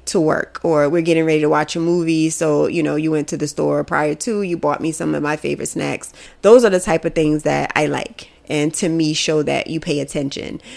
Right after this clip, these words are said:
but it's not necessarily a cost attached to it or something that has to be extravagant.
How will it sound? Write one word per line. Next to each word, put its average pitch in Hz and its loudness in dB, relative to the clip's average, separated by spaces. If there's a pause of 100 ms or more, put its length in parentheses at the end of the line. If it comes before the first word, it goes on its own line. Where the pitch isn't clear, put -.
(100)
but 147 0
it's 160 4
not 165 2
necessarily 151 0
a - -4
cost - -4
attached - -8
to 147 -2
it 151 -2
or 147 -2
something 147 -4
that 143 -4
has 156 -6
to 160 -6
be 143 0
extravagant. - -2